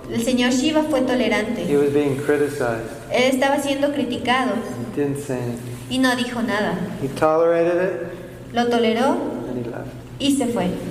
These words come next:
Speaker 2: So, Prabhupada said,
Speaker 1: Prabhupada dijo,
Speaker 2: "The greatness of a person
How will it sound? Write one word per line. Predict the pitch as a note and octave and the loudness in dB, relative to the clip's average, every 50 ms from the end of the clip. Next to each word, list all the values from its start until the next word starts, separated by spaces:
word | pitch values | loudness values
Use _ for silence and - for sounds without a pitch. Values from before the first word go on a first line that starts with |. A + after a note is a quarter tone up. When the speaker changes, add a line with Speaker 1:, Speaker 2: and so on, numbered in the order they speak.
| - - - - - - - | -8 -8 -8 -10 -10 -8 -6
Speaker 2:
So, | G1+ - - - - - - - - - - - - - - - - - - - - - - - - | -6 -6 -4 -6 -8 -8 -10 -10 -10 -10 -10 -10 -10 -10 -10 -8 -8 -8 -8 -8 -8 -8 -8 -2 2
Prabhupada | - D#3 D3+ D#3 D3+ D#3 D3+ D3 C#3+ - | 4 6 6 4 4 4 2 2 2 2
said, | - E3+ D#3+ D#3 D#3 D#3 D#3 D3 - - - - - - - - - - - - - | 2 2 4 4 4 2 0 -4 -6 -8 -10 -10 -12 -12 -14 -14 -14 -16 -16 -10 -4
Speaker 1:
Prabhupada | - B3+ C4 B3+ B3+ B3+ B3+ G#3+ G3+ | 0 2 2 2 2 2 0 0 -2
dijo, | B3+ - - - G3 F3+ F3+ - | -2 -6 -6 -6 -8 -8 -6 -6
Speaker 2:
"The | - B2 | -8 -8
greatness | - - C#3 C#3 D3 D3+ D#3 D#3 D#3 D#3 D#3 D3+ D3+ D#3 D#3 - - - - - - - - - - - - - - - - - - - - - - - - - - - - - - | -4 0 2 4 6 6 4 4 2 0 0 0 0 0 -2 -4 -8 -10 -12 -14 -14 -14 -16 -16 -16 -16 -16 -16 -16 -16 -14 -14 -14 -14 -14 -14 -14 -14 -14 -14 -14 -14 -12 -12 -8
of | A#2+ C3 | -4 -2
a | C#3 | -2
person | C3+ C3+ D#3+ F3 F3+ F3 F3 - D3 C3+ B2 A#2+ B2 B2 C#3 - | 0 2 2 2 2 2 0 -2 -4 -4 -4 -4 -6 -6 -8 -10